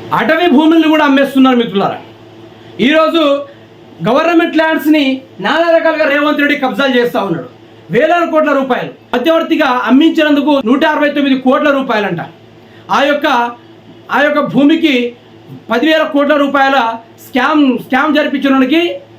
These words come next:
మధ్యవర్తికి నూట అరవై తొమ్మిది వేల కోట్ల రూ-, నూట అరవై తొమ్మిది కోట్ల రూపాయలట. ఇంత ఘోరంగా మిత్రులారా, ఒకడు పైసలు లేవు, పైసలు లేవు అనుకుంటేనే అప్పులు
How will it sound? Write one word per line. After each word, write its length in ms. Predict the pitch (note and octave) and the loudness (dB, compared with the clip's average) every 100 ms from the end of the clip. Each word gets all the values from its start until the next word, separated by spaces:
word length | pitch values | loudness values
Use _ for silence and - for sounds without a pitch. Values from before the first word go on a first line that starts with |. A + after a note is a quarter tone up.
| - G#3 | -8 -4
మధ్యవర్తికి 520 | A#3+ D#4 D#4 C#4 D4 | 0 2 0 0 2
నూట 100 | C#4+ C#4 | 2 0
అరవై 140 | C4+ C4 | -2 2
తొమ్మిది 180 | C4 C4 | 2 2
వేల 100 | B3 B3 | 0 0
కోట్ల 220 | C#4 D4 C#4 | 0 2 0
రూ-, 140 | C4 E3 | -2 -4
నూట 120 | A3 D4 | -2 0
అరవై 140 | C#4+ C#4 | 0 0
తొమ్మిది 180 | C4+ B3+ A#3+ | -2 -2 0
కోట్ల 180 | D4 C#4+ | 2 0
రూపాయలట. 360 | B3+ A3 F3 C#3 - - - - - - - E3 | 0 -2 -4 -8 -14 -20 -20 -20 -20 -20 -18 -4
ఇంత 140 | A#3+ D#4+ - | -2 -2 0
ఘోరంగా 320 | A#3 C#4+ C4 A3+ | 0 0 0 -2
మిత్రులారా, 380 | F#3 F#3+ E3+ D#3+ E3+ - - - - - - - G3+ | -4 -4 -4 -6 -12 -20 -20 -20 -20 -20 -20 -8 -2
ఒకడు 340 | A3+ D#4 C#4+ A3+ E3 - | 0 2 2 0 -2 -4
పైసలు 340 | G#3+ C#4+ E4+ E4 | -2 0 0 2
లేవు, 120 | D#4 D4+ | 0 0
పైసలు 280 | C#4 C4+ D4+ | -2 0 0
లేవు 120 | C#4+ C#4 | 0 0
అనుకుంటేనే 420 | B3+ B3+ C4 B3 A#3 A3+ - - - G#3 | 0 0 2 2 -2 -8 -18 -20 -6 -4
అప్పులు 300 | - E4+ | -4 0